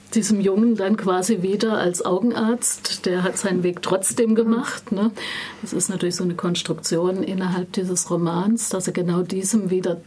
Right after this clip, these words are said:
Speaker 1: trifft. Ja, und die Frau von ihm, die war quasi Atheistin, hat sich vom Glauben abgekehrt, ähm, hat einfach gesagt, sie glaubt nur an das, was in dieser Welt ist und dann ist es zu Ende und das konnte er halt gar nicht ertragen, das,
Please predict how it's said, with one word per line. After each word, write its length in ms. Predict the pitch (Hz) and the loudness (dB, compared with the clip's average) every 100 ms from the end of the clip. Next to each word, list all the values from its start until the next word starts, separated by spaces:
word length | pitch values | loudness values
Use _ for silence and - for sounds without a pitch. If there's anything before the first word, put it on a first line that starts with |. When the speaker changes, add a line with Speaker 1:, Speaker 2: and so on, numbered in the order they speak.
| - | -10
Speaker 1:
trifft. 520 | - 220 - - - - - - - - - - - - - - - - | -2 -2 -4 -10 -16 -16 -18 -18 -20 -20 -20 -20 -20 -18 -14 -12 -6 0
Ja, 160 | 196 | 2
und 180 | - 190 | 4 2
die 60 | 190 | 0
Frau 320 | - 175 214 | 0 2 2
von 240 | 247 277 | 4 2
ihm, 460 | 233 226 233 233 226 | 4 4 4 4 2
die 260 | 202 202 214 | 0 0 2
war 460 | 208 202 208 196 - - | 2 2 2 0 -4 -6
quasi 420 | - 170 180 202 | -2 0 0 0
Atheistin, 800 | 180 196 180 175 - 226 226 214 | 0 0 0 0 0 2 2 0
hat 160 | 180 - | -2 -2
sich 160 | 190 | -4
vom 360 | - 180 180 175 - | -2 0 0 -4 -4
Glauben 360 | 175 175 175 | -2 0 0
abgekehrt, 880 | - - 240 233 247 247 262 262 - - - - - - - | -2 -2 -2 0 0 2 0 -4 -8 -12 -16 -16 -16 -8 -2
ähm, 560 | 208 208 208 208 202 | 2 2 2 2 0
hat 160 | 196 - | 0 0
einfach 260 | 190 190 | 0 0
gesagt, 500 | 190 185 180 175 - - | -2 0 0 -2 -6 -4
sie 160 | 190 | -4
glaubt 340 | 180 202 170 190 | -2 -2 -2 -2
nur 160 | 170 | 0
an 100 | 175 | 0
das, 200 | 170 170 | 0 -2
was 160 | 180 175 | -2 -2
in 100 | 170 | -2
dieser 320 | 185 190 190 | -2 0 0
Welt 240 | 185 185 - | 0 0 -2
ist 280 | - - | -4 -2
und 160 | 180 180 | -4 -2
dann 160 | 175 180 | -2 -2
ist 140 | 190 | -2
es 200 | 180 - | -2 -2
zu 100 | - | 0
Ende 500 | 165 170 208 226 214 | 0 2 2 2 2
und 360 | 165 180 175 - | 0 -2 -4 -4
das 200 | 170 - | -4 -4
konnte 280 | 165 160 160 | -4 -2 -2
er 160 | 156 | -4
halt 240 | 165 160 - | -4 -6 -6
gar 180 | - | -4
nicht 260 | 165 175 - | -4 -4 -6
ertragen, 640 | 170 - 160 160 175 180 175 | -6 -4 -4 -2 -2 -2 -2
das, 420 | 175 - - | -4 -6 -8